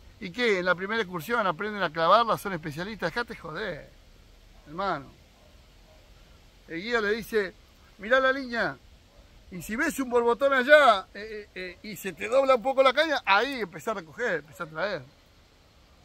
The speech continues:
Está todo hecho. Porque lo hace el anzuelo. Lo hace el anzuelo. Y porque el pez va a comer con la boca.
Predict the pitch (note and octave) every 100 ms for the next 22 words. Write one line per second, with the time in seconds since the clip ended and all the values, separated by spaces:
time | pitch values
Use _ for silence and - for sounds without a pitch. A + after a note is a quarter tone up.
0 | - - E3+ D3+ F#3+ E3 G#3+ - D#3+ A#2+
1 | - _ _ _ - - _ G3+ F#3+ G3
2 | A3+ G#3 A3 F#3+ E3+ F#3+ A3 G3+ D#3 C#3
3 | B2 _ _ _ _ _ _ _ _ -
4 | - G3+ G3 G3+ F3+ D3+ G#3 F#3+ E3+ C#3+
5 | - - - - F3 G3 E3 F3+ D3 A#3
6 | G#3 G3+ G3 F#3 F#3 G3 F#3+ E3+ F3+ G#3+
7 | D#3 - C#3